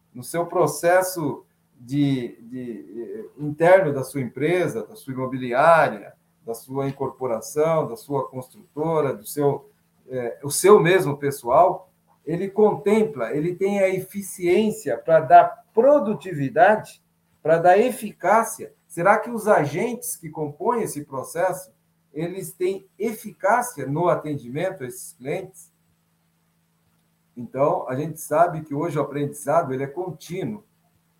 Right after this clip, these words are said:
Não vale o que eu aprendi ontem, ou o que eu aprendi nos meus vinte anos de estrada. Serve como uma base,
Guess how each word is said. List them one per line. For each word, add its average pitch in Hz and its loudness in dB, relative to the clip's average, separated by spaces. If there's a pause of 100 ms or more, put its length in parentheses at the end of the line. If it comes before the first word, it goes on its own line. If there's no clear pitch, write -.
(580)
Não 143 -4
vale 180 4
o 147 -4
que 151 -12
eu 156 0
aprendi 147 -2
ontem, 143 0
ou 143 -4
o 139 -6
que 147 -8
eu 151 2
aprendi 151 -4
nos 135 -8
meus 143 -4
vinte 190 -8
anos 147 -2 (380)
de 131 -8
estrada. 185 2 (280)
Serve 202 2
como 160 -2
uma 190 0
base, 156 4